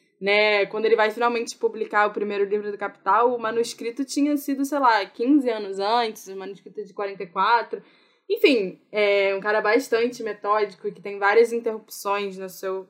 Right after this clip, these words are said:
sua construção, mas repare que, como você falou, né, dessa questão da crítica, o Capital, o subtítulo é Crítica da Economia Política, então ele não tá fazendo uma crítica a uma teoria,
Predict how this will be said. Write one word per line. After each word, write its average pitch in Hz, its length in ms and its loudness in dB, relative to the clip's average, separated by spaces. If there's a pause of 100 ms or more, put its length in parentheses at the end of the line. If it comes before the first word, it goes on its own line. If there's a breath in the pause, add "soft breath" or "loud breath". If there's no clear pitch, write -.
sua 196 240 -4
construção, 202 540 -4
mas 185 340 -8 (380)
repare 240 580 6
que, 220 140 -10
como 214 160 -8
você 220 220 -4
falou, 226 280 0
né, 185 180 -6 (260)
dessa 190 280 -6
questão 208 300 -10
da 214 140 0
crítica, 190 680 -10 (400 soft breath)
o 226 120 -4
Capital, 269 720 6
o 254 40 -8
subtítulo 233 800 -4
é 190 460 0 (240)
Crítica 254 420 -4
da 294 80 0
Economia 277 380 4
Política, 262 580 -4
então 226 160 -2
ele 277 80 2
não 277 140 2
tá 339 100 0
fazendo 285 320 -2
uma 240 160 -4
crítica 233 760 -6 (200)
a 311 100 6
uma 240 220 0
teoria, 214 920 2